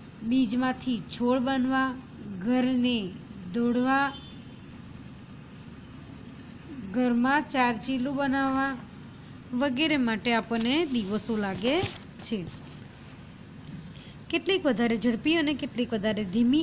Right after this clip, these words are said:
એવી બીજી કેટલીક બાબતો વિશે વિચારો અને તેની લાંબી યાદી તૈયાર કરો. આંખો પટપટાવી એ આપણું સેકન્ડનું કામ છે, ચપટી વગાડવી પણ સેકન્ડનું કામ છે અને દવા ગળવી એ પણ સેકન્ડનું કામ છે. ઝાડ ઉપરથી ફળ પડવામાં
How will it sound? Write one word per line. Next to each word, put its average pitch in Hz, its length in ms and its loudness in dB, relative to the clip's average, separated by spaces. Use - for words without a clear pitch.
એવી 233 220 4
બીજી 214 300 0
કેટલીક 269 380 0
બાબતો 208 460 0
વિશે 220 320 -2
વિચારો 262 440 2
અને 285 180 2
તેની 226 260 0
લાંબી 202 340 -2
યાદી 202 260 -2
તૈયાર 202 420 -2
કરો. 240 300 4
આંખો 277 340 2
પટપટાવી 202 760 0
એ 254 140 4
આપણું 254 320 4
સેકન્ડનું 269 560 2
કામ 190 220 -4
છે, 185 180 -6
ચપટી 226 420 -2
વગાડવી 240 400 2
પણ 294 180 2
સેકન્ડનું 277 460 0
કામ 269 200 2
છે 254 160 -4
અને 226 220 2
દવા 214 320 2
ગળવી 220 360 0
એ 185 60 -2
પણ 220 220 -4
સેકન્ડનું 175 500 -8
કામ 196 260 -4
છે. 196 160 -6
ઝાડ 277 320 4
ઉપરથી 339 400 0
ફળ 214 300 0
પડવામાં 208 640 0